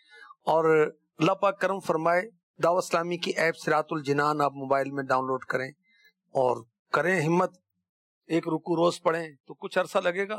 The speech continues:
دعوت اسلامی میں پورا قرآن تفسیر دس جلدیں پڑھنے والے کتنے سارے ہیں۔ پھر معرفت القرآن، اللہ اکبر، لفظی ترجمہ، با محاورہ ترجمہ، پھر اس کے subject،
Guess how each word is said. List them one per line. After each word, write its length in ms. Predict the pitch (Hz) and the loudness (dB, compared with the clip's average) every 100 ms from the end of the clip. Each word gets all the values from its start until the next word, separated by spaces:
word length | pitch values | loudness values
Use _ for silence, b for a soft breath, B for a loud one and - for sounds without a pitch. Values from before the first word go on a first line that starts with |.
| 160 | -2
دعوت 180 | 151 165 | -2 -2
اسلامی 220 | 170 170 | -4 -4
میں 120 | 185 180 | -8 -2
پورا 200 | 175 180 | 2 2
قرآن 480 | 180 156 156 170 156 | 0 0 2 0 -4
تفسیر 500 | - 147 - 175 175 - 139 | -8 -8 -4 0 0 0 -2
دس 200 | 165 160 | -2 -2
جلدیں 260 | 151 156 | -8 -6
پڑھنے 320 | 165 151 147 156 | -4 -4 -6 -8
والے 200 | 165 175 | -10 -10
کتنے 320 | 160 185 180 | -14 -12 -10
سارے 240 | - 123 | -8 -10
ہیں۔ 80 | _ _ _ _ _ _ _ | _ _ _ _ _ _ _
پھر 120 | - | -4
معرفت 560 | 170 143 175 208 202 196 | 0 2 0 0 -6 -4
القرآن، 480 | 185 - 160 180 165 | -4 -2 0 2 0
اللہ 420 | 135 139 143 139 123 | -6 -2 0 0 -2
اکبر، 380 | - - _ - _ _ _ _ _ - | -12 -20 _ -20 _ _ _ _ _ -2
لفظی 280 | 160 156 165 | -2 0 -2
ترجمہ، 560 | 156 143 135 143 139 135 | -2 -4 -4 -8 -6 -4
با 180 | 135 147 | -2 0
محاورہ 540 | 147 135 151 147 156 151 | 0 0 0 2 2 0
ترجمہ، 600 | 151 135 143 147 147 139 _ _ _ - | 0 -4 -6 -4 -2 -4 _ _ _ -2
پھر 160 | 185 | 0
اس 180 | 165 - | 0 -2
کے 180 | - 175 | -2 -2
subject، 640 | - 156 139 175 180 - | 0 -4 0 0 -2 -6